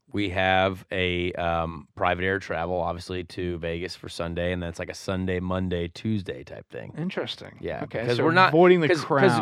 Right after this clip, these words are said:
Speaker 1: you
Speaker 2: crowd.
Speaker 1: know, we're, uh, the, the most of the crowd, I would say, is the over thirty crowd.
Speaker 2: Sure.
Speaker 1: So we're not gonna go for a Friday, Saturday night bender. This is like a, hey, Sunday night football, Monday night football type thing. You know what I mean?
Speaker 2: Throw some money down, be at the pool,
Speaker 1: Yeah,
Speaker 2: have some
Speaker 1: go get
Speaker 2: drinks.
Speaker 1: me-, yeah, maybe,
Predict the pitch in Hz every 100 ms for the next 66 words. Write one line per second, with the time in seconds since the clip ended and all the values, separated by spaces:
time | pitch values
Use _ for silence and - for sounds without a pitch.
0 | 202 165 139 - - - - - - -
1 | - _ _ - - - - 233 - -
2 | - - 320 320 - - 339 294 277 277
3 | 254 202 180 160 180 185 - 185 165 147
4 | 143 143 143 131 120 147 - 90 - -
5 | 107 165 - 113 90 85 80 90 80 113
6 | 135 175 170 196 220 185 160 139 135 117
7 | 107 - 101 95 95 90 85 95 87 85
8 | 85 85 80 95 110 101 113 143 135 135
9 | 117 _ - _ _ - 202 139 - 165
10 | 170 160 156 - - 160 160 160 156 165
11 | 165 123 95 90 - 85 82 80 - 80
12 | 71 82 71 90 95 92 101 123 123 151
13 | 151 151 151 151 156 156 143 - - 143
14 | 147 151 156 156 151 151 - 131 - -
15 | 151 139 151 160 165 165 160 156 151 120
16 | 110 123